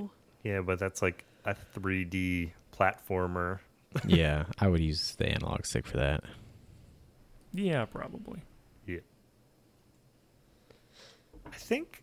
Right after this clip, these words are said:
Speaker 1: I made it through all of P S one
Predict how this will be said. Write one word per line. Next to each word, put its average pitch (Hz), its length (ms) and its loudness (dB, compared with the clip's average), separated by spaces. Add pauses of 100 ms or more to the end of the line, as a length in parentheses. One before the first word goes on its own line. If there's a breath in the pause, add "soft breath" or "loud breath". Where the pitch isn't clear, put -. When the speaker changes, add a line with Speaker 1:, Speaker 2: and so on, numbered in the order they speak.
Speaker 1:
I 113 180 0
made 107 340 6
it 113 100 6 (320)
through 107 460 2
all 98 440 4
of 87 320 2 (400)
P 101 200 2
S - 180 -2
one 85 560 0